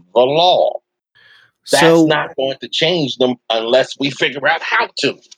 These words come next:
Speaker 2: Yeah, so I guess that'll be my follow-up question then, because if we can't ab-, if, if abol-, abolishing, uh, e-, for the reasons you stated, if that's not a feasible solution, are there ways of reforming,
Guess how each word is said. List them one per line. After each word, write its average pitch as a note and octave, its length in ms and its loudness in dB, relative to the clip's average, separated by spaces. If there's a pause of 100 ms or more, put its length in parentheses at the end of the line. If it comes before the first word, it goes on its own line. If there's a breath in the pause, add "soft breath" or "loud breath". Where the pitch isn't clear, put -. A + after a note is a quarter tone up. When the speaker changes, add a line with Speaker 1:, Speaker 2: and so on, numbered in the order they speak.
(400)
Speaker 2:
Yeah, C#3+ 260 4
so C3 400 0
I B2+ 100 -2
guess D3+ 200 2
that'll C3+ 120 2
be B2 120 2
my A#2 140 2
follow-up G#2+ 500 0
question F2 400 -6
then, F2 200 -6
because F#2+ 640 -4
if A#2+ 320 -2
we G#2 200 -2
can't A#2+ 360 -4
ab-, G2+ 200 -8
if, G#2 180 -4
if - 380 -6
abol-, A2+ 380 0
abolishing, A2 720 2
uh, G2 380 -4
e-, - 40 -8
for A#2 140 -4
the G2+ 80 0
reasons G2+ 260 0
you G2 80 -4
stated, F#2+ 460 -2
if F#2 80 -8
that's A2 200 -2
not A2 100 0
a F#2+ 40 -2
feasible F2+ 500 -4
solution, F#2 720 -4 (1080 soft breath)
are D3 120 2
there D3 180 4
ways B2 380 2
of F#2+ 160 -4
reforming, G2+ 920 -2